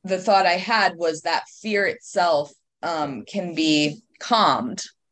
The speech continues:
just, again, by coming back to the realization that, like, all we have is this moment, and this moment is constantly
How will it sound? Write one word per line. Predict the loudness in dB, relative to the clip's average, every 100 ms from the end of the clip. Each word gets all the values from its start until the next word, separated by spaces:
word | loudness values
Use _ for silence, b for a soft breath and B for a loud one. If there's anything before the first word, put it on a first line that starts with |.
| _ _ _ _ -10
just, | -4 -4 -4 -4 -2
again, | 4 6 6 4
by | 2 2
coming | 2 -4 -2 0
back | 2 2 -2
to | -6 -2 0 0 0 -4 -8 _ _ _ _ _ _ _ _
the | -4 -4
realization | -4 -6 0 4 4 4 2 2 2 0 0
that, | 0 0 -2 -2
like, | -2 0
all | 4 4 4
we | 2
have | -2 -2
is | -4 -8
this | -10 -4
moment, | 2 4 4 0
and | -4
this | -6
moment | -2 0 0
is | -4 -8
constantly | -6 -4 -4 -6 -8 -4 -4 -6